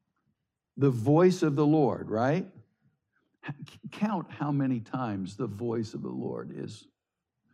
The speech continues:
is mentioned here. How many times do you see? Seven. Is there anything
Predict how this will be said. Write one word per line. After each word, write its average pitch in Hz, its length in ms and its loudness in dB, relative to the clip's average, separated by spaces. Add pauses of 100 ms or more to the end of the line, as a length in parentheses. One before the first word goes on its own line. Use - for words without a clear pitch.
(340)
is 110 320 -4
mentioned 107 460 -6
here. - 300 -14 (2000)
How - 80 -4
many 135 180 2
times 113 320 -2
do 107 80 -8
you 95 60 -6
see? 82 300 -10 (1500)
Seven. 101 760 -2 (1000)
Is 123 160 -8
there 156 200 -2
anything 233 760 0